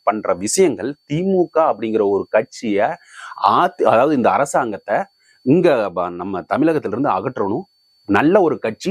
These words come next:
மக்களை சிந்திக்கிற கட்சி வரணும். அது சீமானண்ணனோட கட்சியாவும் இருக்கலாம், அது தமிழக வெற்றி கழகத்தோட கட்சியா இருக்கலாம், அது எந்த கட்சி மக்களால் ஏத்துக்கிறாங்களோ அந்த கட்சி வரட்டும் அப்படின்னு தான் அவர் தெளிவா சொல்லியிருக்கிறாரு. இப்போ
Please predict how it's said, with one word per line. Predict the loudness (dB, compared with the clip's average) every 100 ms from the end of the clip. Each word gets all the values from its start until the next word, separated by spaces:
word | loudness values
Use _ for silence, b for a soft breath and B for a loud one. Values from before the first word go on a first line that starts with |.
| 0
மக்களை | 0 0 0 0
சிந்திக்கிற | 0 -2 -2 -4
கட்சி | -6 -2 0
வரணும். | 2 0 0 -4 -8 B B B
அது | 0 2 0
சீமானண்ணனோட | 0 2 4 4 0 0 0 0
கட்சியாவும் | 0 -4 0 0 0
இருக்கலாம், | -2 -2 -4 -6 _ _ b b
அது | -2 2 2
தமிழக | 2 2 2
வெற்றி | 0 -2
கழகத்தோட | -2 0 -2 -2
கட்சியா | -4 0 0
இருக்கலாம், | 0 -4 -8
அது | -10 -4
எந்த | -2 2 2
கட்சி | 0 0 -2
மக்களால் | -2 -2 0 0 -2
ஏத்துக்கிறாங்களோ | -4 -2 -2 -2 -2 -2
அந்த | -2 0 0
கட்சி | 0 -4 -4
வரட்டும் | -4 0 -2
அப்படின்னு | -2 -6 -6
தான் | -2 0
அவர் | 0 -2
தெளிவா | -2 0 0
சொல்லியிருக்கிறாரு. | -4 -10 -10 -14 -14 B B B B
இப்போ | 0 4